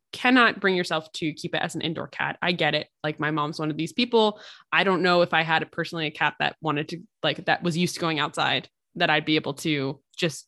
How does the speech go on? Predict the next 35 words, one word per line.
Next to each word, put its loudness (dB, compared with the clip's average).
shut 2
it 0
inside. -4
I 0
get -2
that. 0
Make 2
it 8
a 2
point 4
to 2
play 4
with 0
them. -4
They 4
have 2
shown 8
that 4
vigorous 2
play 0
and 4
a -10
high -2
protein 2
diet -2
are 2
two 4
ways 4
to 0
reduce 0
pet 0
cats -2
hunting 2
species -4
outdoors. -4